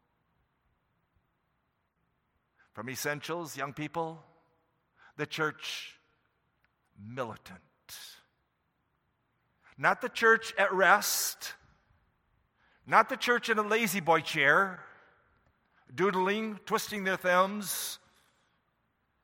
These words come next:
but militant. Ephesians chapter six, there's a war going on. The devil and his host, the wicked world,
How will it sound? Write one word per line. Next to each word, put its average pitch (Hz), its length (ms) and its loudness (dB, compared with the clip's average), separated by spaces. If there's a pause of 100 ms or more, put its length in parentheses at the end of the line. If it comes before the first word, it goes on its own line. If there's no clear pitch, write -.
(300)
but 175 120 -4
militant. 202 840 0 (1120)
Ephesians 160 400 -6
chapter 165 320 0
six, - 440 -4
there's 147 180 -2
a 160 60 0
war 185 320 2
going 143 280 0
on. 120 240 0 (2000)
The 170 140 0
devil 202 340 6
and 190 100 0
his 175 120 -2
host, - 760 2 (160)
the 147 100 -2
wicked 190 300 0
world, 190 640 4